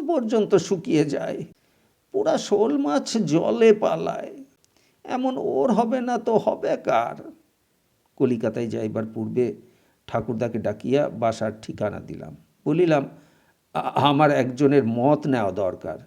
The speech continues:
তিনি বললেই আমি সম্মত হব।" ঠাকুরদা গদগদ কণ্ঠে আমার হাত ধরিয়া কহিলেন, "এ দেখো ভাই, এ মেয়েটাকে মেরো না, তাকে একটু বুঝিয়ে বলো যেন অমত না করেন।"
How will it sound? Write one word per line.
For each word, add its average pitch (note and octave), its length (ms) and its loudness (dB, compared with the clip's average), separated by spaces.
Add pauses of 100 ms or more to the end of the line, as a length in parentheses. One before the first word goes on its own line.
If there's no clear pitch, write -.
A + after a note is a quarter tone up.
(200)
তিনি C3 240 2
বললেই B2 640 2
আমি C3+ 420 0 (200)
সম্মত A2 560 -4
হব।" E2 340 -10 (1300)
ঠাকুরদা D3 520 0 (280)
গদগদ C3 480 4
কণ্ঠে C3 360 0
আমার B2 220 -4
হাত A2+ 280 -2
ধরিয়া B2 300 -2
কহিলেন, B2 440 -4 (640)
"এ - 140 0
দেখো - 560 -4
ভাই, G#2+ 380 0 (420)
এ F3+ 100 4
মেয়েটাকে C#3 680 4
মেরো C#3+ 640 8
না, G#2+ 380 -2 (280)
তাকে F3 300 0
একটু D#3 400 4 (220)
বুঝিয়ে D3 600 4
বলো F#3 580 4
যেন G3 240 8
অমত F3+ 640 6
না D#3 500 4
করেন।" C3+ 640 2